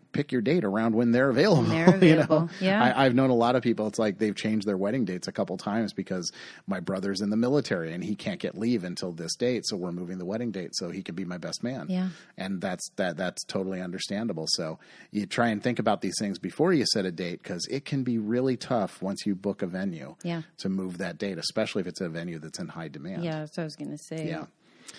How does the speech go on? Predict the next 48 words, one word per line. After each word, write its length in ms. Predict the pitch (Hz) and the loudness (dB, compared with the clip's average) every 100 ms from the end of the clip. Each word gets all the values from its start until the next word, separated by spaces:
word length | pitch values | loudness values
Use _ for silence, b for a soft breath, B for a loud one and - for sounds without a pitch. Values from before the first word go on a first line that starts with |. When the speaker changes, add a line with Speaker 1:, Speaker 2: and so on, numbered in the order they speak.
| B | B
Speaker 1:
So 180 | - 170 | 6 8
from 240 | 160 175 165 | 8 6 6
there, 420 | 196 220 196 - | 6 6 4 4
uh, 300 | 120 113 98 | 4 4 2
once 340 | 117 147 175 | 2 4 4
you 60 | 151 | 2
get 280 | 131 131 - _ _ | 4 2 0 _ _
your, 340 | - 202 220 - | -6 0 0 -2
your 180 | 208 196 | -2 -2
venue, 420 | 185 170 76 - - - | -2 -6 -8 -14 -6 2
that's, 220 | 143 - - | 4 4 -2
uh, 140 | - 101 90 76 95 110 | -2 -4 -6 -8 -4 2
above 260 | 135 202 | 6 8
and 100 | 196 | 10
beyond 280 | 143 131 117 | 8 8 6
anything 320 | 110 98 101 | 4 2 -2
else. 220 | 90 90 | -2 -2
I 20 | 107 | 0
mean, 180 | 110 - B B | -2 -4 B B
you 100 | 127 | 2
have 200 | 123 127 | 4 2
to 80 | 123 | 2
have 160 | 123 | 2
your 100 | 113 | 2
budget 320 | 95 101 95 - | 2 0 -2 -6
before 260 | 92 98 | -6 -6
you 80 | 92 | -6
can 180 | 90 85 | -6 -6
start 280 | - 85 80 | -4 -4 -4
shopping 300 | 95 82 82 | -4 -4 2
venues, 340 | 170 131 123 | 6 6 4
'cause 120 | 110 92 | 0 -2
you 60 | |
have 120 | 95 - | -2 -4
to 80 | |
Speaker 2:
Yes. 20 | 92 | -6
Speaker 1:
know 80 | |
what 180 | 78 78 | -8 -8
to 80 | 87 | -8
look 240 | 87 92 | -8 -6
at. 180 | 92 90 | -6 -4
That 160 | 101 78 | -4 -4
makes 200 | 92 - | -6 -6
sense. 200 | 82 82 | -6 -6
Your 80 | 98 | -4
priorities 600 | - 135 143 147 135 110 | 2 4 6 6 4 4
are 140 | 110 92 | 0 0
obviously, 600 | 101 104 101 101 95 | -2 -2 -2 -2 -4